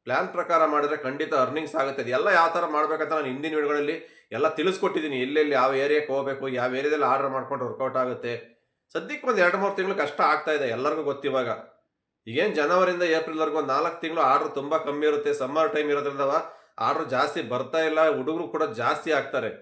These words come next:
ಡೆಲಿವರಿ ಬಾಯ್ಸ್‌ಗೆ ಇವಾಗೆಲ್ಲ ಕೆಲಸ ಬಿಟ್ಟಿರಲ್ಲವ, ಪರ್ಮಿಷನ್ ಬಂತು, ಬೈಕ್ ಟ್ಯಾಕ್ಸಿ ತುಂಬ ಜನ ಬರ್ತಾರೆ, ಪಾರ್ಟ್ ಟೈಮ್ ಅವ್ರು ಮಾಡ್ತಾರೆ. ಯಾಕೆಂದ್ರೆ ಮಳೆ ಎಲ್ಲ ಏನಿರಲ್ವಲ್ಲ, ಯಾವಾಗ ಬೇಕಾದ್ರೂ ಹೊಡ್ಕೊಬೋದು ಅಂತ ತುಂಬ ಜನ ಡೆಲಿವರಿ ಫೀಲ್ಡ್‌ಗೆ ಎಂಟ್ರಿ ಆಗ್ತಾರೆ. ಯಾವುದೇ ವರ್ಷ ಆದ್ರೂ ಸರಿ,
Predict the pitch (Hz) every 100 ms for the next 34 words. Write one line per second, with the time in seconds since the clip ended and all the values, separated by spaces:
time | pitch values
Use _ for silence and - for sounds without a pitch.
0 | - _ _ _ 123 151 165 156 147 147
1 | 160 151 143 139 139 127 127 156 139 147
2 | 139 139 135 139 135 135 135 147 147 147
3 | 135 131 120 131 135 139 147 123 139 143
4 | 143 139 135 135 131 135 - _ _ 117
5 | 139 147 170 160 156 143 139 139 135 139
6 | 160 147 127 143 147 147 143 147 139 131
7 | 127 135 113 127 131 131 135 120 - 135
8 | 131 - 160 196 214 220 202 202 175 180
9 | 170 165 170 156 151 156 139 - 113 90
10 | - 110 170 214 196 180 190 170 165 156
11 | 156 185 214 -